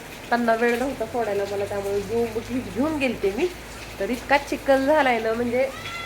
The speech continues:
आपल्या घोट्यापर्यंत पाय बुडतात, एवढा चिखल झालाय. बऱ्याच वेळेस रिक्षावाले बरेच लांब सोडतात, म्हणजे तिथून चालत यायला, अं,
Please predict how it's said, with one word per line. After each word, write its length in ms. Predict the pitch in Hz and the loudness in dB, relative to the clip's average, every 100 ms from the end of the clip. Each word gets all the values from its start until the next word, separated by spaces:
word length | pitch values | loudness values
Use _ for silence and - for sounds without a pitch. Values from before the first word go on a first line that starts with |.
| - | -6
आपल्या 280 | 233 233 247 | -6 2 2
घोट्यापर्यंत 800 | 247 294 294 254 254 254 247 247 | 2 -2 2 2 4 2 0 0
पाय 280 | 254 240 226 | 0 2 2
बुडतात, 400 | 240 226 160 175 | 2 -2 -2 -2
एवढा 360 | 190 226 214 | 2 2 2
चिखल 420 | 214 269 240 226 214 | 0 -4 -2 2 4
झालाय. 260 | 226 - 240 - - - | 2 2 -4 -8 -12 0
बऱ्याच 300 | 226 226 240 | 6 6 6
वेळेस 280 | 247 240 254 | 2 2 2
रिक्षावाले 540 | 254 - 233 185 214 214 | -2 -2 0 2 4 4
बरेच 300 | 220 226 233 233 | 4 4 4 0
लांब 500 | 196 214 233 233 226 | 0 0 -2 -2 -4
सोडतात, 540 | 214 - 277 247 - - | -6 -2 0 0 -4 -4
म्हणजे 200 | 202 220 | -2 -2
तिथून 240 | 233 233 233 | -2 -2 0
चालत 400 | 269 240 214 226 | 4 4 4 2
यायला, 200 | 220 220 233 - - - - | 2 2 0 -6 -12 -10 0
अं, 160 | 190 | 0